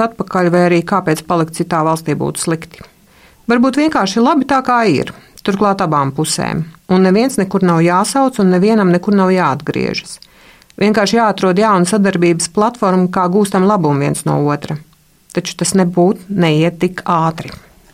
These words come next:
Lai arī Latvijas uzņēmēji kungst par darba roku trūkumu, pēc Latvijas institūta iniciatīvas tā arī nav tapusi vietne, kur būtu viegli potenciālajiem reemigrantiem atrast vienkopus darba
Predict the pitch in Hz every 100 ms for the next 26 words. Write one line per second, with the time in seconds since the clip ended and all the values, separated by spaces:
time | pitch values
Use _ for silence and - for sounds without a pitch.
0 | _ _ _ _ - 254 294 254 240 294
1 | 302 226 208 285 285 214 208 202 202 254
2 | 285 - - 214 196 247 226 202 202 196
3 | - 302 339 330 175 160 - - - -
4 | 214 220 269 262 202 196 269 285 - 190
5 | 190 254 294 - - 240 226 202 - -
6 | - 247 220 220 226 240 170 180 196 180
7 | - 185 226 285 277 214 196 208 190 214
8 | 202 185 269 196 170 170 226 226 185 185
9 | 185 170 170 165 165 175 202 254 220 208
10 | 208 208 208 208 202 226 196 196 214 214
11 | 208 180 185 180 202